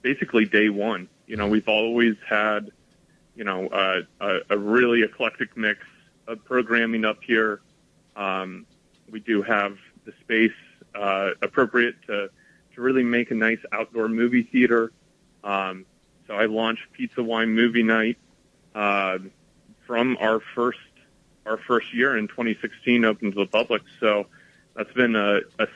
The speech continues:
staple, uh, that, that, that we run every year, every Thursday night. Um, and then tours and tastings, once again, focusing on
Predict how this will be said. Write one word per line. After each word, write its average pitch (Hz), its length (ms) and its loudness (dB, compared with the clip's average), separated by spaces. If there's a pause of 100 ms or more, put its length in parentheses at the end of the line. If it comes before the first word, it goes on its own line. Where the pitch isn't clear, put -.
staple, 120 480 2 (380)
uh, 98 280 -2
that, 98 260 -2 (200)
that, 104 200 -4 (260)
that 104 160 0
we 113 100 4
run 113 400 2
every 110 300 2
year, 110 360 0 (480)
every 107 220 4
Thursday 110 440 0
night. 104 280 -4 (640)
Um, 98 560 -4 (880)
and 127 120 0
then 120 280 2 (480)
tours 143 320 2
and 127 120 2
tastings, 127 640 4
once 123 160 4
again, 117 260 4
focusing 123 500 2
on 110 260 0